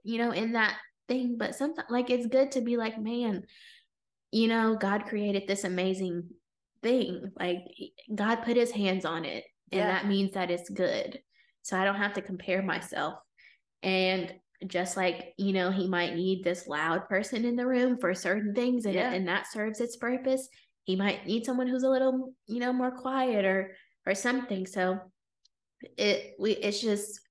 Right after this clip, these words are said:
Speaker 1: it's just hard. It's hard, but, like, I think we should not get into this mode where we compare and we say, "Well, I don't deserve to be here because I'm not like,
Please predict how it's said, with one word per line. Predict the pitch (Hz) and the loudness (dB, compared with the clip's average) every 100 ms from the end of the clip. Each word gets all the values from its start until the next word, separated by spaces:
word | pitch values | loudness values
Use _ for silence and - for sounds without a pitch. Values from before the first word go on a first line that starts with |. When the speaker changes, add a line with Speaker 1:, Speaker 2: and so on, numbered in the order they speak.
| _ _ _ _ _ | _ _ _ _ _
Speaker 1:
it's | 202 196 | -4 -2
just | 196 | -4
hard. | - 185 190 185 185 - - - - | 0 2 2 0 -4 -16 -20 -14 -6
It's | 190 | -4
hard, | - 202 214 202 | 2 4 4 2
but, | 196 175 | 2 0
like, | 156 170 170 | 0 0 -2
I | 185 | -6
think | 170 196 185 | -4 -4 -2
we | 175 | -2
should | 185 175 | 0 -4
not | 170 165 165 151 - - 180 | -4 -4 -2 -2 -4 -10 -6
get | 185 180 | -2 0
into | 165 - | -2 -4
this | 165 165 165 | -2 -4 -4
mode | 165 160 160 | -2 -2 -2
where | 160 160 160 160 - _ _ _ | -4 -4 -4 -8 -16 _ _ _
we | 175 175 | -4 -4
compare | 165 156 170 175 180 175 | -6 -4 -2 0 0 0
and | 147 | -2
we | 165 | -4
say, | 170 170 | -4 -4
"Well, | 170 - | -4 -2
I | 254 | 0
don't | 285 226 | -2 -2
deserve | 180 180 180 180 | -2 -2 -2 -4
to | |
be | 175 185 165 | -8 -6 -8
here | - 170 | -4 -4
because | 165 - 185 | -6 -8 -10
I'm | 170 - | -8 -8
not | 170 - | -8 -10
like, | - - | -10 -12